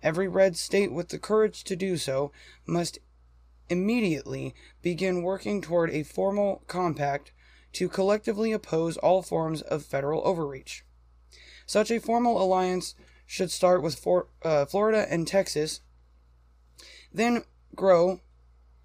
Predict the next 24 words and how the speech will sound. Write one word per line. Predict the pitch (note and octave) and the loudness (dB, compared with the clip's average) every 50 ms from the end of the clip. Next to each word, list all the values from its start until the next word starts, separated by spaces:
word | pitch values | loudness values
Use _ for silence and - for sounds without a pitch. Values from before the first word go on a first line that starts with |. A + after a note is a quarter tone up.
| _ _ | _ _
by | - F3 F3+ | 0 2 4
inviting | F3+ F3+ F3 E3 F3 F3 F3 F3 E3+ D#3 | 4 2 2 4 4 4 4 2 0 0
Oklahoma, | D#3+ F3+ F3+ G#3 G3+ E3 D#3+ D#3 D#3+ E3 E3 | -2 0 0 -2 -2 0 0 0 0 0 -2
the | D#3 D#3 | -4 -6
Plains | D#3 - F3 F#3+ G3 G3+ F#3+ E3+ | -4 -4 -4 -2 -2 -4 -4 -8
states, | - - D3+ D3+ D#3 D3+ - - - - - - - - - - - | -4 -2 -2 -2 -2 -4 -8 -12 -14 -14 -18 -20 -20 -20 -20 -10 0
most | - C#4+ A3 A3 - - - _ _ _ - | 2 2 2 2 0 -4 -10 _ _ _ 2
of | F#3 E3+ | 2 2
the | D#3 E3 | 2 -2
southern | - - G#3+ G#3+ G3+ F#3+ E3 | -2 -2 -2 0 0 -2 -4
states, | - - - C#3 C#3 D#3 D3+ - - | -4 -6 -6 -4 -6 -6 -6 -6 -4
New | E3+ E3 | -4 -2
Hampshire, | D3+ F#3 G#3 A3 G#3+ - - A3 G#3+ G#3+ G3+ - - - - - - _ _ _ | 0 0 0 -2 -2 -2 0 0 0 0 -2 -6 -14 -20 -20 -20 -20 _ _ _
the | - E3+ | -8 -8
free | - - G#3+ A3 A3+ A3 G#3+ G#3 - - _ - | -4 -2 0 0 2 0 0 -2 -4 -6 _ -4
Midwestern | F3+ F#3+ F#3+ E3+ F3 F#3+ F#3+ F3+ - - F3 E3+ | -2 0 0 0 2 0 0 0 0 -2 -4 -4
states, | D#3 - - D#3+ D#3+ E3 E3 - - - - _ _ _ _ _ _ _ _ _ _ _ _ _ - - - - | -4 -4 -4 -2 -2 -2 -4 -8 -12 -16 -16 _ _ _ _ _ _ _ _ _ _ _ _ _ -20 -20 -12 -6
the | - E3+ | -2 -2
Republican-led | E3+ E3+ D#3+ - G3 A3 G#3+ A3 A3+ A3 - G#3 G#3 G3+ G3+ G3 G3 F#3+ F#3 F#3+ F#3 E3+ D#3 - _ _ _ _ _ _ _ _ - E3+ F3 F#3+ F#3+ F#3 F3+ E3 - - _ - | 0 0 -2 0 0 0 0 0 0 0 0 -2 -2 -2 -2 -4 -4 -6 -6 -6 -6 -8 -10 -12 _ _ _ _ _ _ _ _ -6 0 4 6 6 6 4 2 -4 -10 _ -8
northern | E3 F3+ F#3+ G3+ G#3+ G#3 F3 F3 F3 F3+ F3+ | -4 -2 0 2 2 2 2 0 -2 -2 -2
and | - D#3+ E3 D#3+ | -2 -2 -2 0
western | F3 A3+ A#3 - - - D#3 C#3 | 0 0 0 -2 -2 -4 -4 -4
states. | - - - C#3 C3+ B2+ D3+ - - - - _ _ - - - - - - - - - - - _ | -6 -6 -6 -6 -6 -6 -8 -12 -16 -16 -18 _ _ -20 -20 -20 -20 -20 -20 -20 -20 -20 -20 -20 _
Such | - - - G#3+ A3+ - - | -6 -2 0 0 0 -2 -6